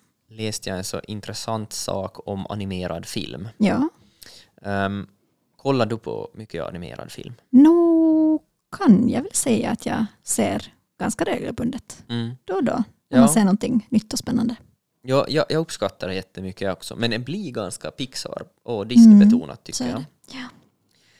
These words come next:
Speaker 2: Ja.
Speaker 1: Eh, vilket är kanske någonting man borde utmana.
Speaker 2: Mm.
Speaker 1: Eh, och jag läste en intervju med regissören, eh, Guillermo del Toro,
Speaker 2: Mm.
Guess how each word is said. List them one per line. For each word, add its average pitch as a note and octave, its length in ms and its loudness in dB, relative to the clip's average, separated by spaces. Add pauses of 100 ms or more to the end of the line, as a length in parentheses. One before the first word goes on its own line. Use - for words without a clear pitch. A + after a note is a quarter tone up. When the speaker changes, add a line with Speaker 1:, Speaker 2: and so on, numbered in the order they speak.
(260)
Speaker 2:
Ja. A2 80 -6
Speaker 1:
Eh, G#2+ 100 -2
vilket A#2+ 280 -8
är A#2 40 -8
kanske A2 280 -4
någonting G2+ 320 -8
man F#2+ 300 -10 (280)
borde G#2 380 -6
utmana. D#2+ 640 -8
Speaker 2:
Mm. G3 300 6 (100)
Speaker 1:
Eh, G2 220 -4 (140)
och A2+ 120 -6
jag A2 80 0
läste A2 200 -2
en A#2 60 -4
intervju A2+ 380 -4
med G#2 280 -6 (380)
regissören, G#2 800 -4
eh, G2 220 -4
Guillermo G2+ 440 -6
del G2+ 200 -4
Toro, G2 480 -2 (120)
Speaker 2:
Mm. B3 420 6